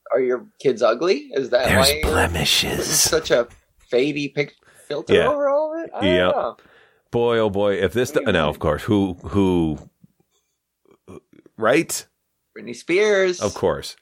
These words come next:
Speaker 2: Has to be.
Speaker 1: Look at that
Speaker 2: Has to be.
Speaker 1: makeup.
Speaker 2: Were you pro or indifferent to Britney Spears? I, I, admittedly, I was indifferent.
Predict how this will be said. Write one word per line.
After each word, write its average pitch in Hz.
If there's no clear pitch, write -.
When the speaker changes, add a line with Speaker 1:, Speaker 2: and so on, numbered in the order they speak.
Speaker 2:
Has 117
to 92
be. 69
Speaker 1:
Look 175
at 202
that 123
Speaker 2:
Has 123
to 101
be. 90
Speaker 1:
makeup. 85
Speaker 2:
Were 302
you 403
pro 277
or 185
indifferent 147
to 123
Britney 95
Spears? 78
I, 175
I, 180
admittedly, 165
I 131
was 131
indifferent. 120